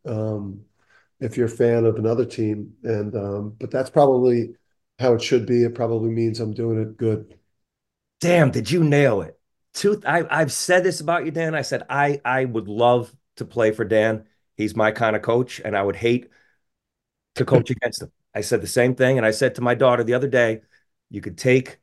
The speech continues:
Speaker 2: Dan Hurley out of Jersey City, but you can't take the Jersey City out of Dan Hurley." Amen.
Speaker 1: No
Speaker 2: Good
Speaker 1: doubt.
Speaker 2: stuff.
Speaker 1: Thank you, Brian. Appreciate you, man.
Speaker 2: Yeah, I appreciate you, and, uh, good luck the rest of the way,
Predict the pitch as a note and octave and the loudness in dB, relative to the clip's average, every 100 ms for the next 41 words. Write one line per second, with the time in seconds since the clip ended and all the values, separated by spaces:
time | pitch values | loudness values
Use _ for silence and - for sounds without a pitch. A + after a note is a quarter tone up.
0 | _ _ _ _ - A2 A#2+ B2 A#2+ A#2+ | _ _ _ _ -2 0 2 2 2 2
1 | A2+ A2+ A#2+ A#2+ A2+ - A2 G#2 F#2+ F2 | 0 0 -2 -2 -4 -4 -2 -2 -4 -8
2 | - A2 G#2+ G#2+ G2 E2+ - - G#2+ G#2 | -4 -4 -2 -4 -4 -8 -10 -2 0 0
3 | G#2+ - F#2 D#2+ E2+ D#2 F2 F2 E2+ D#2 | -4 -4 -2 -2 -4 -6 -6 -6 -6 -8
4 | D#2 _ _ - B2 A#2+ G#2+ - _ _ | -10 _ _ 0 2 2 0 -6 _ _
5 | _ _ A#2+ A2 B2 A2 G#2+ - _ _ | _ _ -2 0 0 0 -2 -4 _ _
6 | _ _ _ _ C#3+ D3 D3 A#2+ C3 C3 | _ _ _ _ 4 6 6 4 4 4
7 | B2+ A2 - E3+ E3 E3+ D#3 - C#3 C#3 | 2 -2 2 6 6 8 6 4 0 0
8 | B2+ A2+ _ _ C3 B2+ B2 C3+ C3 D#3 | 0 -4 _ _ 2 4 2 0 2 0
9 | C#3 D#3+ C#3 C3+ D3+ D#3 A#2+ B2 A#2+ A#2+ | 2 4 4 6 4 2 -2 -4 -2 0
10 | B2 A#2+ A#2+ A#2 _ _ _ _ _ _ | 4 4 2 -2 _ _ _ _ _ _
11 | _ C3+ B2 C#3+ C#3+ C3+ D3 D3 C#3+ C3+ | _ -2 2 2 2 2 2 0 -2 2
12 | D3 E3+ D#3 | 2 0 -4